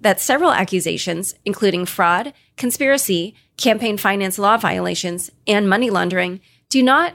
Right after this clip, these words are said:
adequately constitute an offense. The move seeks to nullify ten of the thirteen charges against the F T X founder, leaving only allegations of conspiracy to commit commodities fraud,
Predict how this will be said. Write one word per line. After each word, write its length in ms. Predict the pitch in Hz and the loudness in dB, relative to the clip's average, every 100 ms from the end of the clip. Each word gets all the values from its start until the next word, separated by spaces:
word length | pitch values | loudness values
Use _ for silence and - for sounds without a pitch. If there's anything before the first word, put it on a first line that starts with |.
| _ - | _ -2
adequately 500 | 208 220 240 - 214 | -2 0 -2 -2 -2
constitute 680 | - 185 - 190 196 180 | -2 -2 -2 -4 -4 -4
an 120 | 175 170 | -2 -4
offense. 520 | - - - - - _ _ _ | -4 -6 -8 -12 -14 _ _ _
The 100 | - | 2
move 260 | 208 202 190 | 4 4 2
seeks 280 | - 254 - | 0 -2 -2
to 100 | 240 | 0
nullify 560 | 247 302 294 190 180 | 2 2 0 0 0
ten 300 | 190 196 233 | -2 -2 -2
of 100 | 339 | -2
the 120 | 349 330 | -2 -2
thirteen 340 | 247 247 226 | -2 0 -2
charges 400 | 202 214 196 175 | 0 0 0 -2
against 360 | 170 185 214 - | -2 -2 -2 -2
the 120 | 190 | 0
F 140 | 175 | -2
T 120 | - | -2
X 160 | 175 - | -6 -4
founder, 440 | 196 202 180 - - _ _ - | -2 -2 -4 -8 -16 _ _ -2
leaving 280 | 220 233 | 0 2
only 300 | - 202 196 | 2 2 2
allegations 680 | - 196 262 208 202 208 196 | 0 -2 0 -2 -2 -4 -6
of 100 | 180 | -4
conspiracy 600 | 190 180 208 202 247 294 | -4 -4 -2 -2 -2 -6
to 100 | 294 | -8
commit 320 | - 240 208 | -8 -6 -6
commodities 500 | - 196 185 202 233 | -2 0 0 -2 -4
fraud, 340 | - 220 214 | 0 0 -2